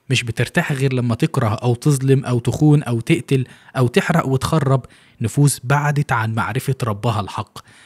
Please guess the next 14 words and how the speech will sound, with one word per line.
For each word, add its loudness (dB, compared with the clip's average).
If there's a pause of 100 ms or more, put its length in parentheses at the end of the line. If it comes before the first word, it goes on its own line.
فبقت 0
مليانة 2
غل 0
وحقد 0
وحسد 0
وكراهية -2 (360)
وطمع 0
ورغبة -2
في -6
الانتقام 0 (340)
وسخط -4
على -6
كل -4
شيء. -8